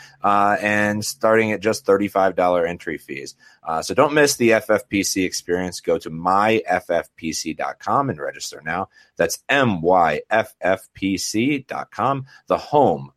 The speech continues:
of season-long high-stakes fantasy football. All right, Nathan, let's get into some losers.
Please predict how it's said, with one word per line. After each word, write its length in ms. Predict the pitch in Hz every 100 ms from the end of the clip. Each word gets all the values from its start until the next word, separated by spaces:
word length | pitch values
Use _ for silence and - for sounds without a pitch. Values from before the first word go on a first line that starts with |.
| -
of 140 | 76
season-long 840 | - 110 113 113 101 92 92 90 -
high-stakes 720 | - 98 107 - 71 67 -
fantasy 460 | - 73 73 - 85
football. 500 | - 78 - 60 - _ _ _ _ _ _ _ _ _ _ _ _ _ _ _ _ -
All 60 | 85
right, 100 | 107
Nathan, 420 | 95 92 95 82
let's 200 | 85 -
get 140 | 117
into 120 | 113 120
some 200 | 110 85
losers. 500 | 107 123 73 -